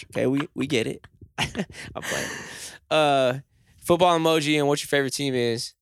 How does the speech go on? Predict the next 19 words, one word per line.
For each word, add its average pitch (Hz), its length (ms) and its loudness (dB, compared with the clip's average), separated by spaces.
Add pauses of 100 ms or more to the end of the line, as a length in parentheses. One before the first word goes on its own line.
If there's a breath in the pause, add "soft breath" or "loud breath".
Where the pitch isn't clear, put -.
(140)
And, 107 320 -2
uh, 104 180 4
we 123 140 2
will 131 100 0
see - 200 -2
you 120 120 -2
guys 110 600 0 (360)
next 117 360 -2
week. 143 340 0
Y'all 127 140 4
go 123 80 0
on, 131 140 2
have 131 120 0
a 117 60 -6
great 123 180 4
weekend. 127 540 0 (180)
We 110 80 -4
love 117 180 2
y'all. 117 300 2